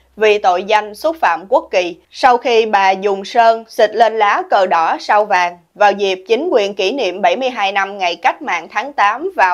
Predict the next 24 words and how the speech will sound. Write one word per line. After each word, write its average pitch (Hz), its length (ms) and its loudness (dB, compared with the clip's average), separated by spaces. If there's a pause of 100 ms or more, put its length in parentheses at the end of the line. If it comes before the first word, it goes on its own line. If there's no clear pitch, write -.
(100)
Quốc 233 180 0
khánh 247 260 -4
Việt 214 240 -6
Nam 196 320 -4 (100)
ngày 202 280 -4
hai 202 220 -4
tháng 240 200 -4
chín 254 340 -4
năm 208 200 -2
hai 202 180 -6
nghìn 180 200 -4
không 190 200 -8
trăm 190 180 -2
mười 175 120 -4
bảy. 165 380 -6 (560)
V 208 60 -2 (160)
O 196 40 6
A 185 100 4 (140)
cho 196 100 -2
biết 285 240 -2
thêm, 233 340 2
sau 202 320 0
phiên 208 280 0
xử, 196 400 -2